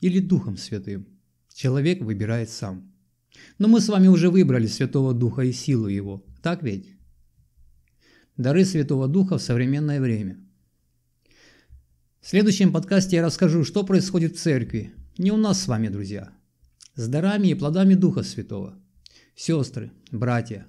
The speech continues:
задайте вопрос Богу, что Он хочет сделать через вас в вашей общине.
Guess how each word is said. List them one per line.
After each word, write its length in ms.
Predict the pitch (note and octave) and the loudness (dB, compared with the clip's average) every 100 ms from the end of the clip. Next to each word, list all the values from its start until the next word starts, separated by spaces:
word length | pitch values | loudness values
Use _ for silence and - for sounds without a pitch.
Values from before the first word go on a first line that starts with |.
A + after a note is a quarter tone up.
| - | -10
задайте 460 | D#3+ F#3 A3 F#3+ | -2 0 0 0
вопрос 320 | F3 D#3+ D3 C#3 | 0 0 0 0
Богу, 400 | B2+ G#2+ F#2+ - | 0 -2 -6 -14
что 260 | - A3+ | -6 2
Он 180 | A3+ A3+ | 4 4
хочет 280 | F#3+ - D3 | 2 0 -2
сделать 400 | C3+ D#3+ D#3 C3 | 0 0 0 -2
через 260 | C#3 C3+ | -2 -2
вас 260 | C3+ C#3+ - | -2 -6 -6
в 100 | B2 | -6
вашей 340 | C#3 C3+ C3+ | -4 -4 -4
общине. 520 | A#2+ - A#2 G2+ - | -4 -6 -8 -8 -12